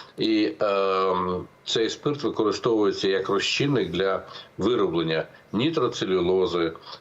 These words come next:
тринітротолуола, е, гексогена, інших там досить серйозних таких, е, хімічних речовин, які ви-, ви-, як використовуються для вибухівки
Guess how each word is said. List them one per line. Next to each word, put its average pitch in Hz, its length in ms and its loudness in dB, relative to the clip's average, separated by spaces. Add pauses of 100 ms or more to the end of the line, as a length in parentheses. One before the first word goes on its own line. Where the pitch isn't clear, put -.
тринітротолуола, 101 1200 0 (760)
е, 101 380 0
гексогена, 104 1000 -2 (380)
інших 127 380 -2
там 104 380 -2
досить 110 320 -2
серйозних 101 680 0 (520)
таких, - 680 -4
е, 92 420 2 (540)
хімічних 104 500 -2
речовин, 117 440 0
які 113 260 -2
ви-, 107 100 2
ви-, 95 280 0 (500)
як 85 160 -2
використовуються 107 800 0
для 98 140 0
вибухівки 95 640 -2